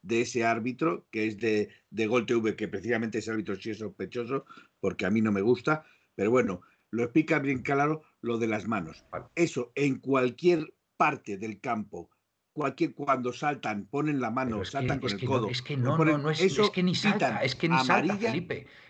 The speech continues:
Speaker 2: eh,
Speaker 1: Pero
Speaker 2: Hermoso
Speaker 1: vamos
Speaker 2: no
Speaker 1: a ver,
Speaker 2: salta, no
Speaker 1: Manuel,
Speaker 2: salta.
Speaker 1: que la mano, la mano no está en una altura
Speaker 2: Pero, hombre, a ver,
Speaker 1: natural.
Speaker 2: el cuerpo, el cue-
Speaker 1: Natural.
Speaker 2: Hombre.
Speaker 1: Ningún jugador debe de estar así, aunque no se, no,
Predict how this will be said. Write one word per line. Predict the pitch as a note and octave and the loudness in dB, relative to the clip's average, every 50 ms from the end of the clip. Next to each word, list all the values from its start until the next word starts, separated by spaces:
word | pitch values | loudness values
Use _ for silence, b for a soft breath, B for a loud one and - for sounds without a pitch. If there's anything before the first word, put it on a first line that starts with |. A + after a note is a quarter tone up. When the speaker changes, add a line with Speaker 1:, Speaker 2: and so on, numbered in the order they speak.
| B - | B -12
Speaker 2:
eh, | - - C3 C3 - B2+ A#2+ A#2 - | -6 -2 -2 -2 0 0 0 0 0
Speaker 1:
Pero | - B2+ A2+ | 0 0 0
Speaker 2:
Hermoso | A#2+ D3+ F3+ - - F#3+ | 2 2 2 2 2 4
Speaker 1:
vamos | F3 G#3+ G#3+ - | 4 4 4 4
Speaker 2:
no | F3+ | 2
Speaker 1:
a | G#3 | 2
ver, | F#3+ G#3 | 2 0
Speaker 2:
salta, | F3+ C3+ G#2+ | 0 -2 -4
no | A2+ B2+ | -2 2
Speaker 1:
Manuel, | E3+ A#3 A3+ | 2 4 4
Speaker 2:
salta. | F#3+ F#3+ C4 B3+ - - - | 2 0 -2 -6 -10 -8 -4
Speaker 1:
que | E3+ D#3 | -2 0
la | D3+ C#3 B2+ C3 | 0 0 0 -2
mano, | D#3+ F#3+ G#3+ G#3 A3 G#3 - _ _ _ _ _ | 0 -2 -2 -2 -4 -6 -8 _ _ _ _ _
la | C3 B2 A#2+ A#2+ B2 | -10 -8 -8 -6 -6
mano | D3+ F#3 G3+ G3+ G3+ G#3+ G3+ - _ | -4 -4 -4 -4 -4 -4 -6 -8 _
no | - C#3+ D#3 F3 F3+ E3+ - _ - | -8 -6 -4 -4 -4 -6 -10 _ -12
está | B2 B2 A#2+ - - C#3+ B2 G#2 - _ _ _ _ | -12 -12 -12 -10 -10 -10 -10 -12 -16 _ _ _ _
en | A#2+ B2 C#3 F#3 | -8 -4 -2 -2
una | G3+ D#3+ C3+ G#2 | -2 -2 -4 -6
altura | G#2 A2 - - A3 A3+ G3 G#3+ G3+ - - _ _ _ _ _ _ _ _ _ _ _ _ _ _ _ _ _ | -10 -10 -6 -4 0 0 0 0 -2 -4 -10 _ _ _ _ _ _ _ _ _ _ _ _ _ _ _ _ _
Speaker 2:
Pero, | - - | -20 -20
hombre, | - - A2 A#2 - b b b b b _ - | -16 -14 -14 -14 -14 b b b b b _ -20
a | - - | -14 -8
ver, | - C#3+ | -4 -2
Speaker 1:
natural. | C#3+ C3+ - - C#3 C#3 C#3 A#2+ | -2 -2 -2 -2 0 0 2 0
Speaker 2:
el | G2 | 0
cuerpo, | G2+ A2 A2 - - E3 E3 - - - - | -2 -6 -8 -8 -8 -8 -8 -10 -14 -16 -18
el | - - - | -18 -16 -14
cue- | - - - - - | -14 -14 -12 -8 -4
Speaker 1:
Natural. | C#3+ D3 C#3 C3+ - D3+ D3 D3+ C#3+ B2 G#2+ - _ _ | -2 -2 -2 -2 -2 -2 0 0 0 -2 -4 -8 _ _
Speaker 2:
Hombre. | - - - _ - | -20 -20 -20 _ -6
Speaker 1:
Ningún | D3 D#3+ E3 E3+ F3 E3+ G3 B3 A3+ | -2 0 0 0 -2 -2 -2 -2 -2
jugador | F3+ - F#3+ G3 G3+ G3+ G3 F3+ | -2 0 0 0 2 2 0 0
debe | F3 F#3 E3 E3 | 0 -2 0 0
de | D3+ D3 | -2 -4
estar | C#3+ - D#3+ C#3 | -4 -4 -4 -4
así, | C3+ A#2 - - G#3 G#3 G#3 - _ - | -4 -6 -6 -6 -6 -6 -6 -8 _ 0
aunque | D#3+ E3 D#3+ D#3+ D3 - - D#3 D#3 | 2 2 2 2 0 0 2 2 2
no | F3+ G3 | 2 0
se, | E3 - D#3+ B2+ B B B B | 0 -2 -6 -8 B B B B
no, | - D3 F#3 | -6 -6 -6